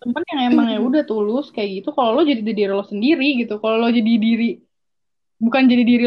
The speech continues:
Speaker 1: lo sendiri, ya orang nggak bakal tahu lo sebenarnya kayak gimana. Lo fake
Speaker 2: Mm-mm.
Speaker 1: orang, lo akan di-fake-in balik gitu. Menurut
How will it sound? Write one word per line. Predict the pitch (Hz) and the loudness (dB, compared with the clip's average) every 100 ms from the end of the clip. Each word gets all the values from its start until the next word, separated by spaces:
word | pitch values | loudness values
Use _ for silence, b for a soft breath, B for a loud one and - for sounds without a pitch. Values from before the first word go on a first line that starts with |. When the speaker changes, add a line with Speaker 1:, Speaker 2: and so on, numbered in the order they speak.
| 233 | 0
Speaker 1:
lo | 240 | 0
sendiri, | 247 220 220 339 262 | 0 0 2 4 4
ya | 226 | 2
orang | 269 370 302 | 2 0 0
nggak | 226 208 | 0 -2
bakal | 220 220 214 | -2 -2 0
tahu | 285 339 | 2 2
lo | 294 285 | 2 0
sebenarnya | 247 302 247 | 0 0 -2
kayak | 220 202 | -6 -6
gimana. | 196 214 277 247 269 - _ _ _ _ _ _ _ _ _ _ _ _ - | -8 -6 -4 -4 -4 -6 _ _ _ _ _ _ _ _ _ _ _ _ -14
Lo | - 220 | -10 -8
fake | - 190 | -8 -8
Speaker 2:
Mm-mm. | 170 | -10
Speaker 1:
orang, | 185 185 - 349 | -8 -6 -2 2
lo | 403 | 2
akan | 311 262 | 2 0
di-fake-in | - 233 240 226 214 | -2 -8 -4 -4 -2
balik | 269 294 262 - | 0 -2 -4 -10
gitu. | 208 196 | -14 -10
Menurut | 202 214 | -8 -8